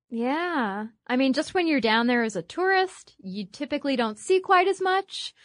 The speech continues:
But he, with his prototype speculum, clearly saw the outline of Betsy's fistula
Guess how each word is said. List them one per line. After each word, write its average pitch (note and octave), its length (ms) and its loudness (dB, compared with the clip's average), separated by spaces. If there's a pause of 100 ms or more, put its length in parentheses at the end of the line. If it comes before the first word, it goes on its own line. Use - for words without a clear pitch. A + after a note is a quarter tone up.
(340)
But C4 160 4
he, A4+ 460 6
with D#4+ 320 0
his D4 480 2
prototype C4+ 500 0
speculum, G3+ 640 -4 (400)
clearly F#4 760 2
saw G#3 440 2
the G3+ 180 -4
outline F#3 840 -2
of G3+ 120 -6
Betsy's G#3 440 -4
fistula G3 640 -6